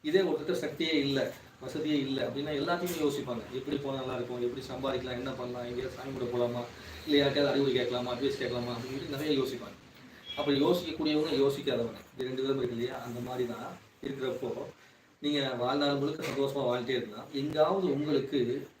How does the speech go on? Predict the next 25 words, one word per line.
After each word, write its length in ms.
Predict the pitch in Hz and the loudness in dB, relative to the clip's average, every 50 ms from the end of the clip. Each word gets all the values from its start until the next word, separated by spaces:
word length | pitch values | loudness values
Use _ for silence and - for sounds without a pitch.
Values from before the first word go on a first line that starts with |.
| - - - - - - | -20 -20 -20 -20 -12 -10
துன்பம் 300 | 143 160 - 170 156 135 | -8 -6 -4 -2 -2 -2
வருகிற 320 | - 139 135 135 131 131 | 0 0 2 2 2 0
மாதிரி 220 | 131 135 139 135 | 0 0 -2 -2
தெரிஞ்சுன்னா 280 | 139 127 123 120 120 151 | -2 -2 -2 -2 0 -2
அந்த 180 | 151 135 123 113 | -2 -2 -4 -4
காலத்தை 480 | - 139 143 143 139 - - - 120 | -2 -2 0 0 -2 -2 -2 -2 -2
தெரிஞ்சுக்கணும். 400 | 113 110 110 92 95 - - - - - - - - - - - - - - - | -2 -2 -4 -8 -8 -12 -16 -18 -20 -20 -20 -20 -20 -20 -20 -20 -20 -20 -10 -6
அதிகபட்சம், 720 | 156 - 180 180 190 180 - 139 135 - - 123 120 120 143 - - - - - - - _ - - - - - - - - - - - - - | -2 0 4 6 6 6 4 2 0 0 0 0 0 0 -4 -6 -12 -16 -18 -20 -20 -20 _ -20 -20 -20 -20 -20 -20 -20 -20 -20 -20 -20 -14 -10
ம், 200 | 131 120 113 - - - - - | -8 -8 -8 -10 -10 -12 -6 -4
தொண்ணூறு 400 | 147 165 175 185 196 208 196 180 | -4 0 2 4 4 6 6 4
பர்சன்டேஜ் 400 | 143 143 131 - 175 165 151 131 | 4 4 0 0 -2 -4 -2 -2
பக்கம் 280 | 127 117 123 139 - - - - - - - - 120 | -4 -2 -2 -4 -4 -6 -8 -14 -18 -18 -14 -8 -6
மேக்ஸிமம் 440 | 131 131 - - 143 147 147 143 - - - - - 139 | -4 -4 -4 -4 -4 -2 -2 -2 -4 -8 -12 -14 -10 -4
ஆராய்ச்சி 240 | 139 147 143 139 - | 2 2 2 2 2
பண்ணி 160 | 127 123 120 | -2 -2 -2
பார்த்தது 320 | 120 120 117 117 117 113 | 0 0 0 0 0 -2
வந்து 160 | 113 117 123 127 | -2 -2 -2 0
பார்த்தீங்கன்னா, 580 | 117 117 113 117 117 117 - - - - - - - - - - - - - - - 135 | -2 -2 -2 -2 -2 -2 -2 -2 -2 -2 -4 -4 -8 -14 -16 -16 -16 -16 -16 -12 -8 -4
இந்த 380 | 131 131 127 127 120 117 113 - - - - 135 | 0 2 4 4 4 4 2 -2 -8 -10 -4 -2
உயிர் 400 | 151 175 185 185 180 - - - - - - - | 2 4 4 4 4 0 -8 -12 -16 -18 -16 -10
உடம்பை 300 | - 147 156 151 - 143 | -2 0 2 4 4 4
விட்டு 160 | 131 135 139 131 | 4 4 2 2
வெளியே 180 | 127 139 135 | 2 2 2
போகுது 180 | 120 120 113 110 | 2 0 -2 -2
இல்லையா, 320 | 110 104 110 123 131 - | -4 -4 -4 -4 -4 -4